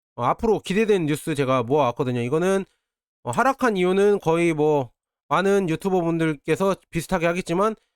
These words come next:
앞으로가 기대되는 뉴스는 거의 존 버나드가 유일하다. 이런 걸 해주는 유튜브는 존 버나드가 유일하다. 여러분들 이렇게 보시면 될 것 같으니까, 어, 구독, 좋아요, 알림 설정 꼭 부탁드립니다.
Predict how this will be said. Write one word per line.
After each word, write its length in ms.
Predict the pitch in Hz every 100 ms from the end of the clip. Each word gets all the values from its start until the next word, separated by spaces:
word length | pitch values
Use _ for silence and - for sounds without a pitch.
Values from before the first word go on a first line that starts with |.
| _
앞으로가 400 | - 165 202 226
기대되는 540 | 165 175 196 226 208 160
뉴스는 500 | 135 - 170 180 123 - _ _
거의 420 | 165 190 185 113
존 220 | - 180
버나드가 520 | 139 156 175 151 135
유일하다. 500 | 110 156 196 156 110
이런 260 | 107 127 143
걸 160 | 135 131
해주는 480 | 170 185 175 165 - _ _ _
유튜브는 680 | 123 156 139 139 147 208 226 - _ _ _
존 200 | _ 160
버나드가 480 | 135 151 170 147 170
유일하다. 520 | 123 165 170 113 110
여러분들 460 | 107 127 127 147 190 - _ _
이렇게 200 | 143 139
보시면 320 | 117 135 147
될 100 | 117
것 120 | 117 131
같으니까, 540 | 117 135 127 180 151 - _ _
어, 100 | 117
구독, 280 | 104 170 202
좋아요, 420 | 175 147 139 196 180 - _
알림 220 | 131 160
설정 220 | 151 135
꼭 140 | 127 -
부탁드립니다. 680 | - 135 120 104 101 151